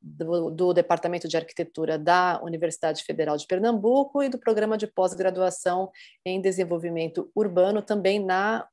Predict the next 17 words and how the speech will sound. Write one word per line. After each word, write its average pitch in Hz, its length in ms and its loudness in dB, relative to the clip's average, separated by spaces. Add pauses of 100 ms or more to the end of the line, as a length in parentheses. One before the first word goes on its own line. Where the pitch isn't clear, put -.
Universidade 190 640 -2
Federal 170 320 0
de 165 100 -8
Pernambuco, 185 800 -2
e 233 100 2
pelo 247 300 6
professor 226 600 -2 (360)
Luiz, 214 720 -2 (420)
Luciano 214 640 6
Muniz 190 500 0 (380)
Abreu, 202 460 4
que 240 120 -2
é 190 200 -2
doutor 185 680 -2
em - 80 -10
Planejamento 175 800 -2
Urbano 170 680 2